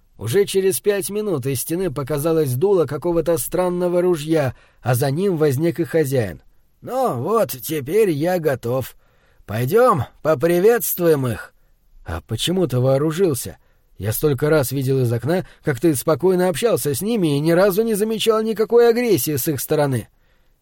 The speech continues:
«Я общался поодиночке, и в основном со знакомыми. А сейчас у нас во дворе стая, приведенная новым вожаком.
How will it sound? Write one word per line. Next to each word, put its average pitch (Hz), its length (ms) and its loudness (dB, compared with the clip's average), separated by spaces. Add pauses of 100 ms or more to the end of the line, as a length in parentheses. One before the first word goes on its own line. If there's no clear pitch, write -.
(160)
«Я 170 440 -4
общался 175 640 -2
поодиночке, 170 1120 -2 (500)
и 92 140 -8
в 117 60 -4
основном 143 600 -2
со 202 180 0
знакомыми. 180 960 -2 (640)
А - 100 -16
сейчас 165 540 -4
у 240 80 0
нас 196 280 -2
во 220 140 0
дворе 196 360 4
стая, 208 500 2
приведенная 165 840 0
новым 160 520 -2
вожаком. 127 680 -6